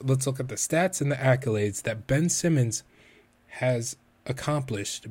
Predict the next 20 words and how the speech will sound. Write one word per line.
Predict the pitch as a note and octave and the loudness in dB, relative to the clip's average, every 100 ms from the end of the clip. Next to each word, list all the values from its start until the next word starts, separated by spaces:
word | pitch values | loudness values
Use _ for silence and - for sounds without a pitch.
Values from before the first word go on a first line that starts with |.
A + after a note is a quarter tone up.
| G#2+ | -4
before | C3 B2+ - E3+ E3+ | -4 0 4 4 4
turning | E3+ D3+ C#3 B2+ | 2 0 2 2
twenty-five. | - B2+ A2+ A#2 G2+ | 4 2 2 -2 -4
Keep | - C#3+ | 0 0
in | C#3+ | 2
mind, | C3 G#2+ - | 0 0 -4
all | C#3 D#3+ | -2 0
this | F3 - | 0 0
stuff | D#3+ C3+ | 0 0
happened | - C3 C3 G#2+ - | 2 0 0 -6 -6
from | A#2+ | -6
the | A2+ | -6
time | G#2+ C3+ C3 B2 | -6 -2 0 0
that | A2+ G#2 | -4 -4
he | A#2+ | -4
was, | G#2+ G#2 C#3 | -4 -8 -6
you | A#2+ | -4
know, | F#2+ | -4
maybe | G#2+ G#2 G2 | -6 -8 -8
twenty, | - - D#3 E3 F#3 F#3+ | -8 -2 0 2 2 0